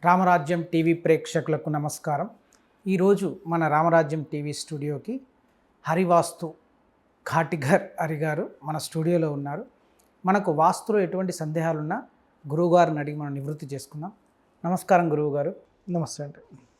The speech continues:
Speaker 1: సార్, ఇప్పుడు వాస్తు ప్రకారంగా ఇంట్లో టాయిలెట్స్ని ఎక్కడ కట్టుకోవాలి? అంటే ఇప్పుడున్న నేటి యువత కానీ నేటి సమాజం హైదరాబాద్లో కానీ ఎక్కడైనా అటాచ్డ్ బాత్రూమ్గా ఇంట్లోనే టాయిలెట్స్ కట్టుకుంటున్నారు.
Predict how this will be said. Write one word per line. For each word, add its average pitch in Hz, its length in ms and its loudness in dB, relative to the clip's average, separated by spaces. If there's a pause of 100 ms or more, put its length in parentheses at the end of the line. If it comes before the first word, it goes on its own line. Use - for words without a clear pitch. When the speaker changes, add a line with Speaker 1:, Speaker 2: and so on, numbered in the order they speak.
(540)
Speaker 1:
సార్, 190 360 -2 (480)
ఇప్పుడు 190 460 -4 (1700)
వాస్తు 175 320 -2
ప్రకారంగా 170 600 0 (480)
ఇంట్లో 180 500 0 (280)
టాయిలెట్స్ని 208 800 -2 (640)
ఎక్కడ 202 360 -6
కట్టుకోవాలి? 143 520 -6 (680)
అంటే 190 260 4
ఇప్పుడున్న 220 560 0
నేటి 185 340 -2 (520)
యువత 156 300 -6
కానీ 160 240 -2
నేటి 147 200 -8
సమాజం 151 560 -8
హైదరాబాద్లో 143 520 -6
కానీ 143 160 -8
ఎక్కడైనా 143 460 -10 (300)
అటాచ్డ్ 170 460 2
బాత్రూమ్గా 156 440 -4
ఇంట్లోనే 202 560 0
టాయిలెట్స్ 165 500 0
కట్టుకుంటున్నారు. 139 600 -10